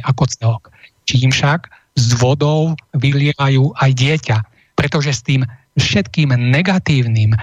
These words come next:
naozaj objektívne historicky dokázateľným, ehm, odvrhujú záruje-, zároveň i vysoké duchovné učenie, prinesené sem na túto zem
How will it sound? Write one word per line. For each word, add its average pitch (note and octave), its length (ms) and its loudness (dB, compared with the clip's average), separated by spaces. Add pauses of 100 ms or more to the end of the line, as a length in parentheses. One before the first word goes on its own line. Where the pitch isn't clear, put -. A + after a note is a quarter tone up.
(160)
naozaj D3 640 0
objektívne D#3+ 800 0
historicky D3+ 640 -4
dokázateľným, C#3+ 1300 0
ehm, - 1200 -4 (440)
odvrhujú G3+ 600 0
záruje-, D#3+ 680 0
zároveň C#3+ 720 0 (440)
i C#3+ 240 -4 (200)
vysoké F#3 520 -2
duchovné C#3+ 680 0
učenie, A2+ 560 0 (440)
prinesené C#3 960 0 (160)
sem D#3+ 400 -2 (160)
na B2+ 120 2
túto C#3+ 280 0
zem B2 320 0